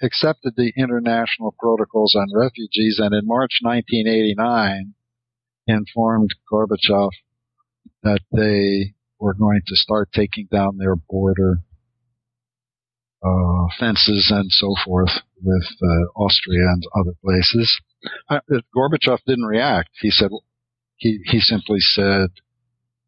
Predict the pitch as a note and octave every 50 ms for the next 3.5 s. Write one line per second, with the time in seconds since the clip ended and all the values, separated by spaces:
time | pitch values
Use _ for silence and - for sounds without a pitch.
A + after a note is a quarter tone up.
0 | _ _ _ - A2+ A2 G#2 G#2+ G#2+ G#2 G2+ A2 A#2 A#2 A2+ A2 G#2+ G2+ - -
1 | - A2+ A2 G#2 F#2+ - G#2+ G2+ G2 F#2+ G2 G2 G2 G2 F#2+ G2+ F#2 F#2 F#2+ F#2
2 | F#2+ F#2+ F#2 F#2 - - F#2 - - - C3+ G#2+ G#2 A#2 A#2 A#2 A2 G#2+ G2+ G#2+
3 | G#2+ G2+ G2+ G#2 G#2+ A2 A2 A2 G#2+ G2+